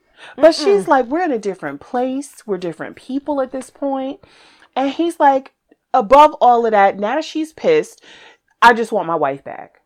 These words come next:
Speaker 1: So then why the fuck did you even say or try to do this bullshit, this psychological game playing bullshit,
Speaker 2: And
Speaker 1: instead
Speaker 2: now
Speaker 1: of
Speaker 2: you
Speaker 1: just
Speaker 2: want your
Speaker 1: making love
Speaker 2: wife
Speaker 1: to your
Speaker 2: box.
Speaker 1: wife? So
Speaker 2: All
Speaker 1: now
Speaker 2: you
Speaker 1: that you
Speaker 2: have
Speaker 1: done
Speaker 2: to
Speaker 1: pissed
Speaker 2: do.
Speaker 1: her off again, you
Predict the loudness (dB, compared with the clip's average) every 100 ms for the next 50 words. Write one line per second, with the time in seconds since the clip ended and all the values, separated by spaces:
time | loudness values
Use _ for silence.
0 | _ -2 2 4 6 6 4 4 2 4
1 | 0 0 -2 -2 -2 -6 -10 2 8 8
2 | 8 4 2 2 4 2 2 0 -4 -4
3 | -6 -6 -4 -4 -6 -12 -10 -10 -12 -20
4 | -16 -2 -2 2 4 4 4 4 4 2
5 | -10 -10 -2 0 0 -4 -2 -2 -2 -6
6 | -2 0 0 -4 -4 -4 -6 -16 -6 -2
7 | 0 2 0 -2 0 0 0 0 0 0
8 | -4 -4 -4 -6 -10 -16 _ -20 -4 0
9 | 2 4 2 0 -6 -4 -2 -2 -4 -8
10 | -8 -6 -4 -2 -2 -2 -6 -10 -8 -6
11 | -8 -10